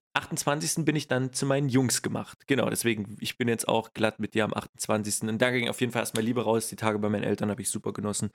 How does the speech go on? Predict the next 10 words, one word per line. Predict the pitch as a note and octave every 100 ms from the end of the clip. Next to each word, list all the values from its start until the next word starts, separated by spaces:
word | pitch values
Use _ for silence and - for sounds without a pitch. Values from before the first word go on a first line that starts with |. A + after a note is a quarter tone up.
| - - -
War | A2+
eine |
super | G#2 A2+ A2+
schöne | G#2+ G#2 G2+
Zeit. | G#2 G#2 - -
Hm, | G#2 F#2+ _
Liebe, | - G2+ G#2 F#2 -
Liebe | G#2 G#2+
geht | - A2+
raus. | G#2+